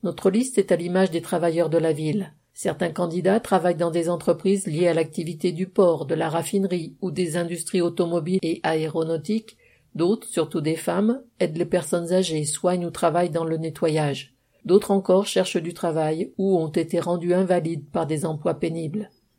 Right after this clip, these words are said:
Nous voulons faire entendre les préoccupations des travailleurs, avoir un emploi, toucher un salaire ou une pension qui permettent de vivre dignement. Nous voulons faire entendre dans les élections la voix de ceux qui ne veulent plus accepter la dégradation de leurs conditions de vie. Au Havre,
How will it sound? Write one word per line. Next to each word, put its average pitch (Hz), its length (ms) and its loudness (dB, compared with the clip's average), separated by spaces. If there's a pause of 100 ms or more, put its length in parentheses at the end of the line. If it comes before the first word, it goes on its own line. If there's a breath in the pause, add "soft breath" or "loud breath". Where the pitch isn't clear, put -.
(180)
Nous 185 100 -2
voulons 196 280 6
faire 220 200 2
entendre 202 440 4
les 170 120 2
préoccupations 170 800 0
des 156 140 -2
travailleurs, 151 760 -2 (120)
avoir 160 280 -2
un 170 120 0
emploi, 185 560 2
toucher 180 260 -2
un 170 80 0
salaire 190 420 4
ou 165 80 -2
une 160 160 -4
pension 175 380 4
qui - 160 -2
permettent 160 380 -2
de 160 80 -2
vivre 156 340 -2
dignement. 151 540 -4 (400)
Nous 202 100 0
voulons 185 300 4
faire 185 240 2
entendre 208 380 2
dans 165 120 0
les 160 220 0
élections 185 680 -2
la 180 140 0
voix 190 180 4
de 202 140 6
ceux 214 160 0
qui 202 160 0
ne 180 100 2
veulent 170 240 0
plus 214 180 4
accepter 196 460 4
la 180 140 4
dégradation 165 640 0
de 170 80 0
leurs 151 200 2
conditions 156 440 -4
de 151 80 0
vie. 151 340 -6 (360)
Au 165 120 0
Havre, 185 460 -2